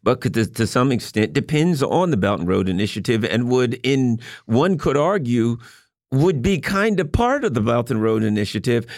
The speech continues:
The other I, I, I, that I gotta throw out there is this. Uh, one of the big arguments that's going on and could have caused, helped to cost Speaker, uh, McCarthy his job is the issue of spending money over there instead of here.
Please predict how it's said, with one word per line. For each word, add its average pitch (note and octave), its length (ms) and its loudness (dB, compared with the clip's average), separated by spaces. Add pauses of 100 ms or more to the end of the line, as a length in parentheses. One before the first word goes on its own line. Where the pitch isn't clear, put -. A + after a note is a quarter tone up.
(120)
The F3+ 120 2
other A#3+ 220 2
I, D3 300 -2
I, C#3+ 180 0
I, D3 140 0
that D3 140 0
I D3 60 0
gotta D3 220 -2
throw E3 260 0
out D#3+ 240 -2
there B2 220 0
is A#2 200 0
this. G2+ 360 -2 (1080)
Uh, C#3 180 4
one D3+ 300 2
of F3 160 0
the A#2+ 220 2
big C3 420 -2
arguments A2 520 0
that's F#2+ 180 -6
going G2 360 0
on F2+ 320 0
and E2+ 520 -6
could C3 160 0
have - 100 -2
caused, G2 320 0
helped A#2 220 0
to F#2 60 -2
cost F#2+ 280 0
Speaker, F2+ 560 -2
uh, E2 140 2
McCarthy F2 460 0
his E2+ 140 -2
job F#2+ 360 0
is F#2 160 0
the G#2+ 180 -2
issue B2 320 0
of G#2 100 2
spending A#2+ 360 0
money A2+ 260 2
over A2 220 2
there G2+ 280 0
instead F#2 360 0
of D#2+ 100 -4
here. - 340 -4